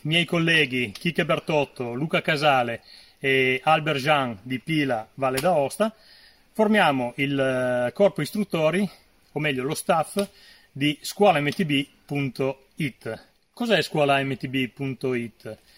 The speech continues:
È un marchio registrato innanzitutto che nasce dalla mia esperienza prima come istruttore nazionale in federazione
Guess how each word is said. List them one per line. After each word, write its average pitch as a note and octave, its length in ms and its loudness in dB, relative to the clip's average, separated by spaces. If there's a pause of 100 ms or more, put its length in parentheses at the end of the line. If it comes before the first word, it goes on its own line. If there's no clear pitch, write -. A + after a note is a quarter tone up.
(180)
È D3 200 0
un D3+ 100 -2
marchio A3 280 2
registrato C#3+ 600 0
innanzitutto B2 760 -6
che F#3+ 160 -2
nasce C#3+ 400 -2
dalla C3 300 -4
mia E3+ 160 -4
esperienza F3 640 -2
prima G3+ 300 -2
come C3 260 -4
istruttore C3+ 440 -6
nazionale C3 500 -4
in A2+ 60 -12
federazione C#3+ 680 -6